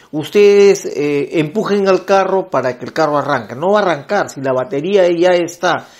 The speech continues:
en cero, hay que tomar en cuenta que una batería más o menos, para que tenga carga, la carga correcta debe estar encima de doce punto cinco, creo que son voltios o amperaje, creo que es eso.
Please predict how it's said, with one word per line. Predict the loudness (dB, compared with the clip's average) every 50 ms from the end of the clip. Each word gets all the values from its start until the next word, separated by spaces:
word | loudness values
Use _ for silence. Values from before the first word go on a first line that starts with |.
| -20 -20 -20 -20 _ _
en | -4 -2 -2 -2
cero, | -2 0 2 2 2 2 0 -4 -6 -8 -14 -10
hay | -4 -2 -2 0
que | 0 0 -2
tomar | -2 -2 -2 -2 -2 -2
en | -4 -6
cuenta | -6 -4 -4 -4 -4 -2 -4 -6 -4
que | -6 -6
una | -6 -6 -4 -2
batería | -2 -2 -2 -4 -4 -4 -2 0 0 0
más | 0 0 -2 -4 -4 -4 -4
o | -4 -4
menos, | -2 -2 -2 -4 -4 -6 -8 -10 -10 -12 _ _ _ -20 -20 -20 -20 -20 -20 -20 _ _
para | -2 0 0 0 0 -2
que | -2 -4 -4
tenga | 0 0 2 2 2 2 0 0 0 -2
carga, | -2 -2 -2 -2 -2 -2 -2 0
la | 0 0 -2 -2
carga | -2 -4 -4 -2 -2 -2 -2 -2
correcta | -2 -4 -2 -2 -4 -4 -2 -2 -2 0
debe | 0 0 0 -2
estar | -4 -4 -4 -2 -2
encima | -2 -4 -4 -6 -8 -6 -4 -4 -2
de | -2 0 0 0
doce | -2 -2 -4 -4 -8
punto | -8 -8 -10 -12 -10 -8 -8 -8
cinco, | -8 -8 -8 -8 -8 -6 -6 -8 -6
creo | -4 -4 -4 -4 -4
que | -6 -8
son | -8 -6 -6 -6 -6 -4 0
voltios | 0 0 0 0 -4 -10 -12 -10 -8
o | -8
amperaje, | -8 -6 -4 -2 0 0 0 0 -2 -4 -8 -12 -10
creo | -8 -6 -6 -6 -6
que | -8
es | -12 -12 -12
eso. | -12 -12 -14 -16